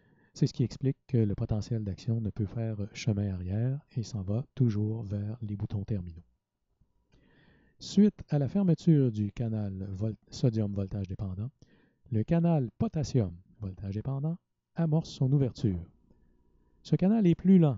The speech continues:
que les canaux sodium voltage dépendant. L'ouverture des canaux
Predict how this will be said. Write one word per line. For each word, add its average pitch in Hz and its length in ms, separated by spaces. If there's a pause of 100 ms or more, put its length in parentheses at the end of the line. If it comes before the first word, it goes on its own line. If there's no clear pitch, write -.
que 117 100
les 104 140
canaux 113 300
sodium 135 560
voltage 107 360
dépendant. 98 460 (800)
L'ouverture 117 640
des 95 140
canaux 101 380